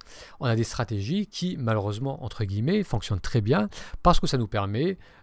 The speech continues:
d'a-, de naviguer notre vie sociale, ça nous permet, euh, de jouer certains rôles dans certaines situations avec certaines personnes qui peuvent fonctionner. Donc cette stratégie peut fonctionner pendant un certain temps, mais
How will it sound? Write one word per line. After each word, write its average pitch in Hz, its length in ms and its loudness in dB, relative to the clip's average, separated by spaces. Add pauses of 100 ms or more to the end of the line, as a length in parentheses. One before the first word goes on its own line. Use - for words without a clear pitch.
d'a-, 143 380 2
de 117 160 0
naviguer 143 840 4
notre 107 260 -6
vie 101 120 -6
sociale, 165 600 -4 (260)
ça - 220 -2
nous 156 140 0
permet, 139 600 0 (600)
euh, 117 280 0
de 113 120 2
jouer 123 320 2
certains - 320 -2
rôles 151 560 2
dans 113 400 0
certaines 113 340 -4
situations 117 460 -2
avec 165 160 0
certaines 123 340 -4
personnes 156 480 0 (400)
qui - 140 -4
peuvent 196 280 4
fonctionner. 147 560 -2
Donc 156 160 -4
cette - 160 -8
stratégie 123 480 -2 (220)
peut 190 140 12
fonctionner 135 540 2 (300)
pendant 113 220 2
un 110 40 0
certain 113 280 -4
temps, 190 180 0 (240)
mais 196 260 0